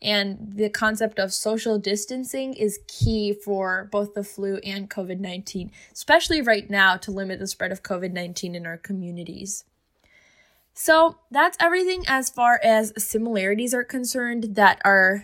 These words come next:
most important to most people. Um, as you can tell, there are quite a few similarities, and so it's very easy to mistake the flu for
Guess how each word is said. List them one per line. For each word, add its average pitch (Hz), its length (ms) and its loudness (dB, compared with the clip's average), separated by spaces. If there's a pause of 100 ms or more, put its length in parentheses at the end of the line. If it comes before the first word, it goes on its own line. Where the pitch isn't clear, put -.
(100)
most 220 320 -4
important 214 500 -6
to 240 80 -4
most 226 280 -6
people. 226 440 -4 (340)
Um, 202 340 -2 (540)
as 277 220 4
you 339 100 4
can 320 160 -2
tell, 226 280 4
there 220 240 2
are 202 220 4
quite 294 260 2
a 320 80 0
few 339 160 -2
similarities, 330 760 -2
and 247 200 -8
so 247 160 -8
it's 226 140 -6
very 247 320 -6
easy 214 320 -6
to 220 140 -10
mistake 208 500 -4
the 202 100 -8
flu 196 460 -6
for 180 800 -6